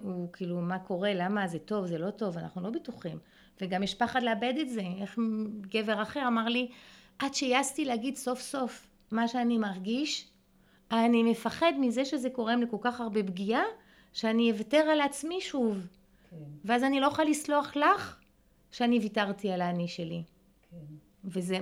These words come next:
Speaker 1: היה מקום מאוד כואב ב-, ב-, ב-, ב-, במפגש, הוא אמר, "ואיך שומרים את האני בתוך האנחנו ותוך התפתחות?"
Speaker 2: אז איך עושים את זה?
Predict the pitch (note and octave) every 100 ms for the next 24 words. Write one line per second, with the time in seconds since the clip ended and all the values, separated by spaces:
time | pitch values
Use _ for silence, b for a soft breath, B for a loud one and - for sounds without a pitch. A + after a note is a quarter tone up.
0 | - G3 G3 A#3 A3+ G#3+ A3 A#3+ A3+ C4
1 | - C4+ C4+ C4 F3+ F3 - F#3+ E3+ F3
2 | F#3 F3+ E3+ F3 E3+ E3+ - F3 E3+ F3
3 | F3 F3 F3 F3 B3+ D#4+ - F#3 F3 D#3
4 | D#3 E3+ - B3+ - D4+ C4+ B3+ A#3 G3+
5 | F3 F#3+ D4 A#4 - b b b G3+ F#3
6 | G#3 A3 B3+ B3 A#3 A#3+ C#4+ C#4 D#4+ E4+
7 | _ _ _ G3 F#3+ F#3 G#3+ A3 A3 F#3+
8 | - C4 - - _ _ _ _ _ _
9 | - E3 F3 - - D4 D4+ A3+